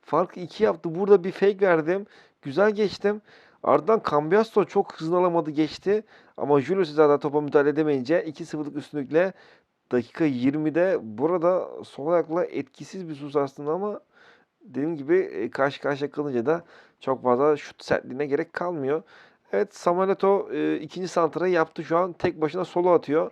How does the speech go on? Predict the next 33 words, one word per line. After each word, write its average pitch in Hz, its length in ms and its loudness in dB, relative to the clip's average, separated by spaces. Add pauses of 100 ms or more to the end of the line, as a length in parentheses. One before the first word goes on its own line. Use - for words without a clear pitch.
(500)
O 131 100 0
kadar 151 240 4
kolay 147 260 2
değil 160 160 -4
bu 147 100 -4
işler. 160 240 2
Samuel 160 340 2
Eto'o, 175 340 -2 (580)
e, 123 380 2
bildiğiniz 165 300 2
gibi 196 120 0
profesyonel 170 500 0
seviyede 165 280 0
oynuyorum. 156 360 0 (100)
E, 127 280 2 (500)
artık 170 460 2
sanırım 175 300 -2
iki 151 200 -12
bin 170 40 -4
on 180 200 0
birden 151 220 4
sonra 156 440 -2 (380)
bir 147 100 -4
tık - 240 -16
daha, 170 220 8
e, - 200 -2
world 147 320 4
class'a 151 200 -2
geçerim 147 380 -2
diye 135 120 2
düşünüyorum. 131 440 -2
Çünkü 135 200 -6
artık 139 280 -2